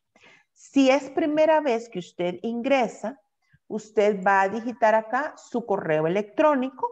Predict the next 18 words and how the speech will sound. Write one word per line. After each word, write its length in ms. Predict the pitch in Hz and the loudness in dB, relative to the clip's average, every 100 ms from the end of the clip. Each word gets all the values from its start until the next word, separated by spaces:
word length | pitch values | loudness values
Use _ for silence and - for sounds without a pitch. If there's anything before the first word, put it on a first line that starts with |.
| - _ - | -8 _ -4
con 220 | 220 202 | -2 -2
el 100 | 180 | -4
que 100 | 165 | -6
está 280 | 156 - 156 | -8 -4 -4
inscrito 720 | 170 190 - 330 339 - 415 - _ _ _ _ _ | -6 -10 -2 2 2 0 -10 -14 _ _ _ _ _
y 100 | 254 | 0
luego 460 | 247 226 214 247 240 | 2 4 2 0 0
va 180 | 190 185 | 2 2
a 60 | |
digitar 480 | 185 233 247 - 214 | 0 -6 -6 0 2
acá 400 | 220 214 277 - - | 2 -2 -8 -8 -6
la 280 | 170 151 - | -2 -2 -2
contraseña 960 | 156 160 202 202 - 220 240 269 277 196 | -6 -4 -4 -4 -2 -2 -2 -4 -6 -2
uno, 480 | 202 214 214 208 | -2 -2 -6 -6
dos, 520 | 190 175 175 180 180 _ | -4 -4 -4 -6 -8 _
tres, 400 | 170 170 175 180 _ | -6 -4 -6 -10 _
cuatro, 340 | 147 139 143 - | -2 -2 -2 -20
cinco 600 | - 349 294 233 - | -4 0 0 -2 -8